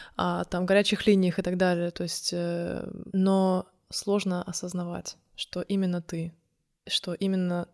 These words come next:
твой партнёр, что, э, ты, ну, что, что да, ты где-то что-то, может быть, пропустила, не заметила и так далее. И здесь очень важно себя не начать винить за то, что вот как вот ты такие вот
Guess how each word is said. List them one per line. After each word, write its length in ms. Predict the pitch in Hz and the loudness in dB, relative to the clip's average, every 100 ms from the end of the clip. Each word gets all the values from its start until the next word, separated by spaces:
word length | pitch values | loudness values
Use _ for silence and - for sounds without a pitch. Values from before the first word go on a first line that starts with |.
| _ - | _ -2
твой 180 | 180 | -2
партнёр, 500 | 170 180 - 180 190 - _ - - - - | -2 -6 -8 -10 -10 -16 _ -20 -20 -20 -10
что, 640 | - - 175 170 175 175 - _ - | -6 -2 0 0 -2 -4 -10 _ -14
э, 80 | - - - | -12 -12 -4
ты, 240 | 196 - _ _ _ - | -2 -2 _ _ _ -6
ну, 220 | 185 175 - | -4 -4 -10
что, 260 | - - - | -14 -12 -10
что 180 | - | -6
да, 160 | 180 175 | -6 -6
ты 100 | 175 | -8
где-то 260 | 180 180 175 | -8 -6 -8
что-то, 240 | - - | -8 -10
может 180 | 175 - | -10 -10
быть, 80 | - | -16
пропустила, 480 | - - - 208 190 | -16 -14 -6 -2 -2
не 120 | 175 | -2
заметила 520 | 180 185 - 175 180 - - _ - | -4 -4 -4 -6 -8 -14 -20 _ -18
и 60 | |
так 100 | - | -8
далее. 240 | 185 170 175 | -4 -4 -4
И 40 | |
здесь 200 | 170 185 | -4 -4
очень 180 | - 185 | -2 -2
важно 200 | 185 175 | -2 -2
себя 220 | 170 175 | -2 -2
не 80 | 170 | -2
начать 380 | 170 175 170 - _ _ | -2 -2 -2 -6 _ _
винить 200 | 180 180 | -2 0
за 60 | 175 | -2
то, 100 | 170 | -6
что 180 | - 170 | -6 -4
вот 220 | 170 - _ _ | -6 -8 _ _
как 200 | 208 208 | 0 0
вот 160 | 185 - | -4 -2
ты 140 | 180 | -4
такие 320 | 175 - 175 | -4 -6 -6
вот 180 | 170 | -8